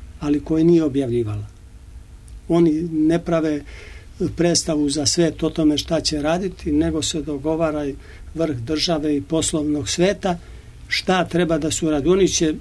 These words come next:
oni sigurno već i sad imaju plan obnove. I tako da to je,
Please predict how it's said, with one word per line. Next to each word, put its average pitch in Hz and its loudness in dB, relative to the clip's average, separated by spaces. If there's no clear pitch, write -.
oni 185 6
sigurno 160 4
već 175 2
i 175 6
sad 156 0
imaju 151 4
plan 156 4
obnove. 120 -2
I 147 6
tako 170 0
da 135 0
to 175 0
je, 156 2